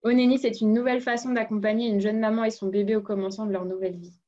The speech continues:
Nous avons imaginé, conçu des essentiels bébés et de jolies intentions pour les mamans à offrir à la naissance, mais aussi à toute occasion. Notre petit plus, c'est ce mollet-, mélange entre modernité, savoir-faire africain, authenticité et héritage. Nous nous sommes inspirés de notre double culture et de la mixité dans laquelle nous vivons.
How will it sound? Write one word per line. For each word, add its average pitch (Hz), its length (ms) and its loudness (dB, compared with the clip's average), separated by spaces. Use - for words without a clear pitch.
Nous 196 100 -2
avons 202 160 0
imaginé, 220 540 0
conçu 220 320 -10
des 196 180 2
essentiels 208 500 -2
bébés 196 260 2
et 240 40 0
de 196 140 0
jolies 202 280 -2
intentions 190 540 -6
pour 202 140 -6
les 180 100 -2
mamans 180 300 -4
à 185 80 -4
offrir - 260 -8
à 190 80 -2
la 175 100 -4
naissance, 190 440 -10
mais 190 100 -4
aussi - 260 -10
à 190 80 -4
toute 233 200 -12
occasion. 202 420 -12
Notre 190 140 0
petit 233 280 -4
plus, 220 260 -6
c'est 214 140 -2
ce 202 140 -2
mollet-, 208 400 2
mélange 202 400 2
entre 185 220 -6
modernité, 202 680 0
savoir-faire 196 540 -2
africain, 190 560 -10
authenticité 196 640 -12
et 202 140 -4
héritage. 175 480 -14
Nous 196 100 0
nous 196 80 4
sommes 190 300 0
inspirés 214 420 -4
de 214 60 0
notre 175 160 -2
double 196 260 -2
culture 196 400 -10
et 214 40 -6
de 202 80 -4
la 185 60 -2
mixité 190 420 -8
dans 202 100 -4
laquelle 185 280 -6
nous 185 100 -4
vivons. 175 340 -10